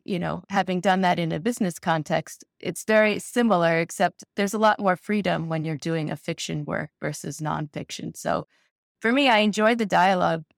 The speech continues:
writing tremendously because it's a ge-, it's a chance for me to be silly and funny and come up with interesting ways for people to connect to characters and, and share messages that hopefully will be things that children can identify with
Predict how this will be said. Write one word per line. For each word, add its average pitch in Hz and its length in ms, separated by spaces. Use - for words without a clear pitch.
writing 170 420
tremendously 170 720
because 147 280
it's 151 180
a 147 60
ge-, - 200
it's - 180
a 180 80
chance 208 300
for 190 100
me 180 160
to 165 80
be 160 120
silly 180 400
and 160 140
funny 165 480
and 165 160
come 180 200
up 170 160
with 165 160
interesting 160 500
ways 165 320
for 165 140
people 156 320
to - 120
connect 160 380
to 151 100
characters 156 640
and, 147 260
and 156 280
share 165 420
messages 170 640
that - 300
hopefully 175 480
will 170 220
be 170 420
things 196 260
that 190 160
children 190 320
can 202 180
identify 190 560
with 185 400